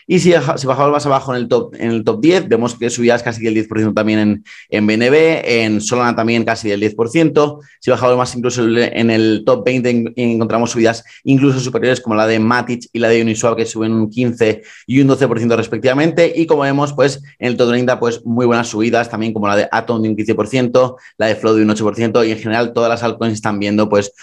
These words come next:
subidas entre el cinco y el quince por ciento en las últimas veinticuatro horas.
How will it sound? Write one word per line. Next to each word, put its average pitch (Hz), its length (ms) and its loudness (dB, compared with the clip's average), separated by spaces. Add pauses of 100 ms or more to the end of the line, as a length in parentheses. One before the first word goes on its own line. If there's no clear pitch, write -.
(100)
subidas 147 360 2
entre 131 200 -2
el 110 140 -4
cinco 123 380 0
y 110 180 -2
el 110 120 0
quince 113 300 -2
por 95 140 -2
ciento 107 260 0
en 104 60 2
las 101 60 -6
últimas 104 280 0
veinticuatro 92 580 -2
horas. - 380 -8